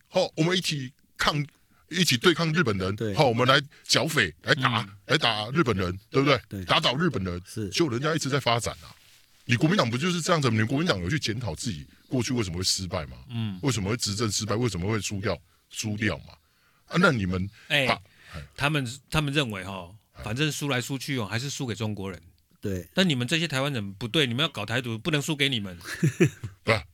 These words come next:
Speaker 1: 我，我讲了，他们如果存在这一套思维，他们早应该被扫进历史啊。
Speaker 3: 啊，还没呢。
Speaker 1: 活该。
Speaker 2: 还没啊。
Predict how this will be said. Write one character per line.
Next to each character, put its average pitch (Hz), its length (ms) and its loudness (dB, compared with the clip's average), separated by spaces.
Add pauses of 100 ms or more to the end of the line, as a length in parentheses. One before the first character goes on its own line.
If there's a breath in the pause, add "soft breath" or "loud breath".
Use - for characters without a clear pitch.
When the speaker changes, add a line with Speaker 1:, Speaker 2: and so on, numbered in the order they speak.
Speaker 1:
我， 104 220 2
我 123 120 6
讲 117 160 2
了， 80 180 -4
他 147 140 2
们 143 80 2
如 147 80 4
果 117 140 0
存 101 200 -2
在 117 140 2
这 107 140 -2
一 107 40 0
套 107 160 -4
思 98 220 -4
维， 92 100 -6
他 98 120 -4
们 101 100 -2
早 73 180 -6
应 85 120 -2
该 95 100 2
被 92 260 0 (340)
扫 - 260 -2
进 87 200 -4
历 90 140 -4
史 - 200 -4
啊。 52 120 -20 (120)
Speaker 3:
啊， 147 100 0
还 147 140 2
没 - 200 8
呢。 131 60 6
Speaker 1:
活 123 80 6
该。 160 160 4
Speaker 2:
还 143 140 -6
没 131 200 -2
啊。 120 180 -2